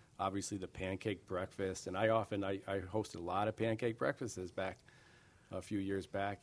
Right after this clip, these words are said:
and I always encouraged our chapter members that we're doing this for two different reasons, not only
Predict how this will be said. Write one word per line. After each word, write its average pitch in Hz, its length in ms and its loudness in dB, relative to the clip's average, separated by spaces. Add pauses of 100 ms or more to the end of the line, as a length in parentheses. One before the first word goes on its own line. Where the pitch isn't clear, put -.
(120)
and 98 140 -4
I 107 140 0
always 110 240 2
encouraged 104 440 0
our 110 120 4
chapter 104 360 0
members 95 360 -2
that 95 180 -4
we're 90 60 -6
doing 117 260 0
this 127 140 0
for - 160 -8
two - 180 -2
different 143 320 0
reasons, 123 420 0
not 123 220 2
only 147 380 4